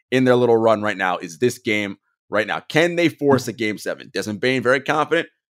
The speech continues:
We'll see. We'll see what happens. Um, David, the Celtics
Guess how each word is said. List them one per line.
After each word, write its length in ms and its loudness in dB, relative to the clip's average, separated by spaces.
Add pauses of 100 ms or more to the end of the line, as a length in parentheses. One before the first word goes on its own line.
(440)
We'll 140 -4
see. 160 -6
We'll 220 -6
see 160 -8
what 120 -2
happens. 420 -6 (680)
Um, 580 6
David, 260 2
the 60 -2
Celtics 600 -4